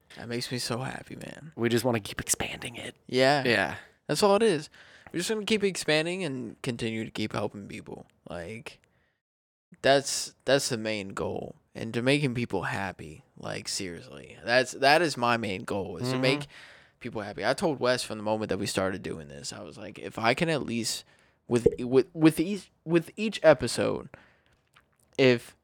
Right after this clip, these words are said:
Speaker 1: at least one person could listen to it and it somewhat puts a smile on their face and makes them feel a little bit better about their day and, like, gives them at least a moment of, like, clarity and happiness, then, like, we did our job.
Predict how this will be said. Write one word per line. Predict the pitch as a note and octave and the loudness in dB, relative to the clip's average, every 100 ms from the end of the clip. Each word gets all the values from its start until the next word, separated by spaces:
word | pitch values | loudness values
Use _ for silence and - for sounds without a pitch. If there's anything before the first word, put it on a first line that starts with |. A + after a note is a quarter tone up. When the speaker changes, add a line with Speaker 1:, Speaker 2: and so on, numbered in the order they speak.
| _ _ - | _ _ 2
Speaker 1:
at | C3+ | 4
least | E3+ G3 - | 4 0 0
one | B2 C3+ C#3 | 2 2 4
person | B2 A#2+ A#2 A2 | 4 4 0 -4
could | C3 A2+ | -4 0
listen | A2 - A2+ | 0 0 -6
to | G#2 G#2+ G2 | -4 -2 -2
it | F2+ - _ _ _ _ - | -4 -8 _ _ _ _ -8
and | A2 | -2
it | A2 - _ - | -2 -4 _ -10
somewhat | - C#3+ B2 A#2 | -4 -2 0 -2
puts | B2 A2 | -2 -4
a | G#2+ | -4
smile | - F#2 F#2 | -4 -2 -2
on | F2 E2+ | -4 -8
their | D2+ | -8
face | - E2 D#2+ - | -8 -8 -8 -12
and | G#2+ | -8
makes | G#2 - | -8 -8
them | G2 | -10
feel | G#2 G2+ | -8 -6
a | |
little | F#2+ F2+ | -4 -4
bit | E2 D#2 | -6 -6
better | C#2+ C#2+ C2+ | -6 -6 -8
about | - - | -8 -10
their | D2+ D#2 | -12 -10
day | C#2+ C2 C2 - | -10 -10 -14 -14
and, | G#2 G2+ | -10 -6
like, | G2 F#2+ F#2 - - | -4 -2 -4 -8 -4
gives | D3 D3+ | -2 -2
them | F3 | -2
at | C#3+ A#2 | -2 0
least | C3+ - | 0 0
a | A2 | -2
moment | A2 A2 G#2+ F#2+ | 0 0 -2 -6
of, | F2 | -6
like, | F#2 F2+ F2 E2+ - _ _ _ _ - | -4 -4 -4 -8 -16 _ _ _ _ -8
clarity | - A#2+ G2 F#2+ E2 D#2+ - - | 0 2 2 -2 -6 -12 -16 -12
and | G#2+ | -10
happiness, | B2 A#2 G#2 E2+ D2+ - - - - - | -6 -4 -4 -6 -12 -14 -14 -16 -16 -10
then, | G2 G2+ | -8 -4
like, | F#2 - | -6 -4
we | A#2 | -2
did | A#2 A2+ | -2 -2
our | G2 A2+ | -4 -6
job. | E2+ B1 | -8 -10